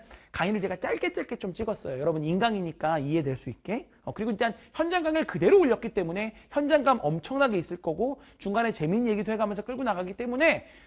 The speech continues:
듣는 게 전혀 부담스럽진 않을 거야. 수강평 같은 것도 찾아보시면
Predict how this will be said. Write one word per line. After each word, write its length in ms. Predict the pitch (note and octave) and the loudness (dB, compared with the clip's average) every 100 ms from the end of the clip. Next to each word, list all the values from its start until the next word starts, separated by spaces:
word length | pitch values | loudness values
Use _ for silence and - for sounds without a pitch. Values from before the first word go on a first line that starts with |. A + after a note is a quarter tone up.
| _ | _
듣는 280 | F#3 G#3+ A#3 | -2 0 0
게 200 | B3 - | -2 -6
전혀 300 | - F#3 A#3+ | -6 0 0
부담스럽진 640 | F3+ F#3 F3+ F3 E3+ F#3+ | 0 -2 -2 -6 -8 -8
않을 200 | C#3 B2 | -8 -8
거야. 260 | C3 - - - - | -8 -10 -10 -16 -10
수강평 400 | - D#4 D4 D4 | -2 0 0 0
같은 240 | C4 A#3+ | 0 0
것도 140 | A#3 - | -6 -6
찾아보시면 680 | A#3+ B3+ G3+ G#3+ C4 D3+ | -2 0 0 0 0 0